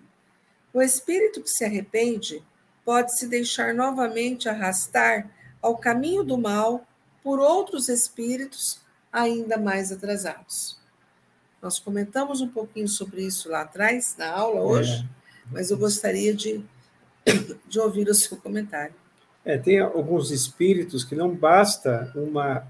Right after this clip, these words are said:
Speaker 2: encarnação, uma desencarnação, uma outra encarnação para se reformarem.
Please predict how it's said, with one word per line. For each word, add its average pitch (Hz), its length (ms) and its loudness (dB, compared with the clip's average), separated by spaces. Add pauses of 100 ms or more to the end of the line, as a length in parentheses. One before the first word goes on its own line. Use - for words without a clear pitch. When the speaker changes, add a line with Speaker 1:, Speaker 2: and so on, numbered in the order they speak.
Speaker 2:
encarnação, 147 1000 2
uma 147 280 0
desencarnação, 143 1200 0
uma 151 180 -2
outra 175 500 4
encarnação 143 920 -4 (480)
para 143 240 2
se 127 160 -4
reformarem. 131 760 -4